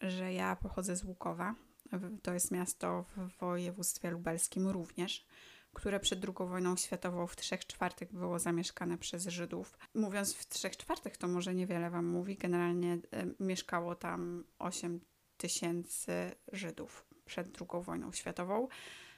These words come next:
E, również było to takie getto tranzytowe, także tak jak w Izbicy byli tam zwożeni Żydzi z różnych stron świata, e, żeby potem zostać przewiezieni z tego getta tranzytowego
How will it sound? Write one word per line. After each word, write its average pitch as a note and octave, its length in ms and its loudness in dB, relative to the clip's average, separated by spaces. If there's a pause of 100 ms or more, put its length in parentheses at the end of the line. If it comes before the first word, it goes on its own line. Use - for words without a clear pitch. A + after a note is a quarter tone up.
(180)
E, F#3 360 4
również G#3+ 460 4
było F#3 340 2
to F3 360 -2
takie E3+ 320 -4
getto F3 440 0
tranzytowe, E3+ 760 0
także F3+ 680 -2
tak F3+ 180 -2
jak F3+ 140 -2
w - 60 -6
Izbicy F3+ 460 0 (240)
byli F3+ 320 0
tam F3 320 0
zwożeni F3 760 0 (140)
Żydzi F3+ 380 -2
z - 100 0
różnych F3 400 -2
stron F3 520 -2
świata, G3+ 560 0 (640)
e, F#3 260 2
żeby F#3+ 240 0
potem F3 440 0
zostać - 380 -2
przewiezieni E3+ 720 -2
z - 120 -2
tego F3 420 -4
getta F3 360 -6
tranzytowego F#3 920 0